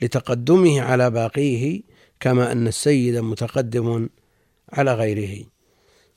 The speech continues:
وفي المصباح: "الغرة بالضم من الشهر وغيره أوله"، والجمع غرر، مثل غرفة وغرف. والغرر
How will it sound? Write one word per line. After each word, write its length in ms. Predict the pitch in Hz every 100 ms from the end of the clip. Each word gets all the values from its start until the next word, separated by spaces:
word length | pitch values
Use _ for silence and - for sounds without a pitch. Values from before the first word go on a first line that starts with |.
| -
وفي 160 | 127 208
المصباح: 640 | 220 185 156 170 139 135
"الغرة 600 | 143 131 175 160 143 147
بالضم 600 | 123 113 135 147 135 135
من 180 | - 123
الشهر 460 | 113 - 156 131 123
وغيره 680 | 107 110 120 127 143 160 190 _ - - _ _ _ _ _ -
أوله"، 840 | 131 110 127 131 113 107 135 120 -
والجمع 540 | 123 117 135 160 113 123
غرر، 460 | 131 160 131 101 _ _ _ _ _ _ _ _ -
مثل 280 | 120 120
غرفة 440 | 117 143 185 180 170
وغرف. 640 | 170 151 160 131 120 - _ _ _ _ _ _ _ _ _ _ _ -
والغرر 640 | 135 143 180 202 180 180